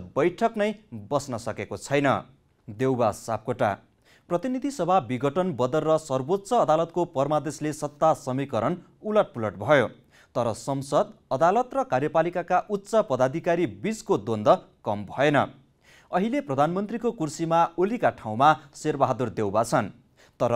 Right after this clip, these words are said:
एमसिसी अनुमोदनका विषयलाई लिएर प्रधानमन्त्री र सभामुख विपरीत अडानमा छन्। देउबा जसरी पनि एमसिसीलाई संसदको कार्यसूचीमा चढाउने जोडबलमा छन्। सभामुख सापकोटा त्यसमा तयार छैनन्।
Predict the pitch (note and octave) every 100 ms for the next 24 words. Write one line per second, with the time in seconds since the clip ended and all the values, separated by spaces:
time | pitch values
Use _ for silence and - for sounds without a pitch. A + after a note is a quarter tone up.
0 | A#2+ - F3+ G3 A3+ G#3+ A3+ - C3+ D3+
1 | F3+ G#3 G3+ A2 A2 C#3+ A3 G3+ B2 G#2
2 | G2+ D#3 - - - C3 E3 G#3+ A#3 A#3
3 | B3 A#3+ - A#2 A#2+ D3+ E3 G#2 - -
4 | G#3 G#3 G3+ A#2 A2 G#2 B2 B2+ C#3+ G2+
5 | - _ _ - - C3+ G3 B3+ A#3 C3
6 | C3+ G#3 G#3 G#3 G#3+ - D#3+ D#3 F#3 G3+
7 | F#3+ F#3 C#3 C#3 F#3+ - F#3 A#2 B2+ D3+
8 | F#3+ G#3 G3+ G3 C3+ C3 D#3+ F#3 C#3 G#2+
9 | A#2 G#2 G2+ A#2 C3 E3 G#2 - _ _
10 | _ - B2+ A2 G#2+ - - B2+ - A2+
11 | C#3+ D3 - _ - A#3 D#3 A2+ G#2+ G2+
12 | F#2+ C#3 D#3+ A#2+